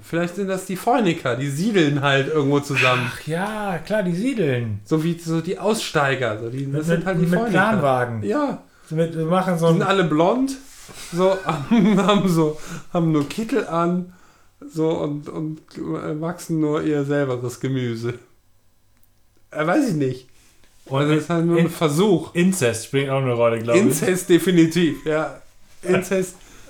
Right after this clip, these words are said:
Speaker 1: spielt eine Rolle. Nicht nur das, eine, ein, nicht nur eine Rolle, sondern
Speaker 2: Einmal Phoeniker, immer Phoeniker.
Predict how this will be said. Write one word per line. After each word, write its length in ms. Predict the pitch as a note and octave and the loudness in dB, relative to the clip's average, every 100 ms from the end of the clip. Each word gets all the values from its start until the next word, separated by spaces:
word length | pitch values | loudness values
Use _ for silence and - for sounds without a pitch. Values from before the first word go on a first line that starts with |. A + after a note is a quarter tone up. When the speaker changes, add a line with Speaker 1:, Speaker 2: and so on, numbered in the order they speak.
| - - | -20 -14
Speaker 1:
spielt 680 | - - F3 G#3+ G#3 - | -12 -4 -2 -2 -6 -8
eine 240 | D3 D#3 D#3 | -2 0 0
Rolle. 520 | C#3 C3+ C#3 B2 B2+ | 2 2 4 2 0
Nicht 260 | D#3 F3 G3 | 0 0 0
nur 100 | F3 | 0
das, 260 | C#3+ C3+ | 0 -2
eine, 280 | - D#3 D3 | -4 -4 -2
ein, 240 | D3 D#3+ F3 | -2 -2 -2
nicht 200 | F#3 G#3 | -4 -4
nur 120 | G3 | -4
eine 160 | F#3+ | -2
Rolle, 440 | F3+ F#3 D#3+ A2+ A2 | 2 2 2 -2 -6
sondern 280 | A#2+ C3+ C#3 | -6 -4 -2
Speaker 2:
Einmal 360 | C#3+ E3+ E3+ | 2 4 4
Phoeniker, 580 | E3 E3 E3+ E3 D#3+ D#3 E3 | 4 4 4 4 2 0 2
immer 220 | E3 C3+ | 2 2
Phoeniker. 640 | - A#2+ A#2 A#2 A#2 A2+ | 2 2 2 -2 -2 -4